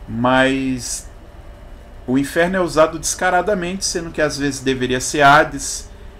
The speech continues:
às vezes deveria ser Seol, se eu não me engano, né, em, em hebraico,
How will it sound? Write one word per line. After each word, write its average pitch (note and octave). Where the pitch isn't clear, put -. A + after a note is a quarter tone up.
às B2
vezes C#3
deveria C3
ser C3
Seol, C#3
se -
eu C3
não A#2+
me A#2+
engano, B2
né, C3
em, A#2
em A#2
hebraico, G#2+